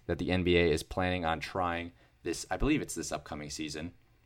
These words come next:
Oh, the other thing for college football, I almost forgot. They're gonna be expanding college football playoffs in, I think, three or four years. Twenty twenty-six, I believe, is the year that expands to twelve teams, and we'll talk about that as well.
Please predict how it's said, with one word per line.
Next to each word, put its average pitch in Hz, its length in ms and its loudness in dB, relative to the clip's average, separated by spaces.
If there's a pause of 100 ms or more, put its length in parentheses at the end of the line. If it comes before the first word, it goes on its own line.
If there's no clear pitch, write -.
(240)
Oh, 127 180 10
the 104 120 6
other 123 120 10
thing 90 180 2
for 87 120 0
college 85 280 8
football, 85 280 6
I 85 80 8
almost 107 200 2
forgot. 92 380 6 (560)
They're 107 120 -4
gonna 123 140 4
be 127 120 8
expanding 117 640 8 (360)
college 98 260 10
football 90 340 6
playoffs 101 600 6
in, 87 80 -10
I 82 80 -6
think, - 400 -10
three 95 420 -2
or 90 80 0
four 95 280 2
years. 90 460 4 (540)
Twenty 107 220 0
twenty-six, - 800 2 (360)
I 101 80 -4
believe, 107 260 2
is 107 120 -2
the 101 100 0
year 110 160 4
that 95 140 2
expands 92 480 -4
to - 100 -12
twelve 104 460 4
teams, 95 540 -2 (400)
and 85 100 -2
we'll 82 80 2
talk 87 260 4
about 80 180 0
that 76 200 4
as 71 140 -6
well. 71 300 2